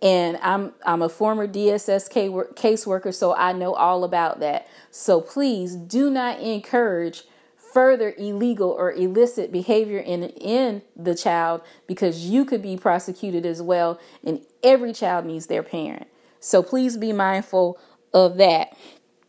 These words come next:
The sixth thing to remember, if you see that your child is being abused,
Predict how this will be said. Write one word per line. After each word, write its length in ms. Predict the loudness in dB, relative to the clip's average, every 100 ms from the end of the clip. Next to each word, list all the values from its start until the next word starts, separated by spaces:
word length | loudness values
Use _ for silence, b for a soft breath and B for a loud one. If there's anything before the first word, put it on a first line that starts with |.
| _ -14 -4
The 180 | 2 2
sixth 400 | 4 2 0 0
thing 240 | 0 0
to 200 | 0 0
remember, 680 | 0 0 0 0 0 0 -4 B B B B B _
if 440 | 6 8 6 -2 -20 B B B _
you 760 | -14 -6 0 2 2 -2 -6 -8
see 260 | -2 0 2
that 220 | 0 0
your 160 | -4
child 340 | -4 -2 -2 -2
is 120 | -6
being 260 | -4 -2 -2
abused, 520 | -2 -4 -6 -10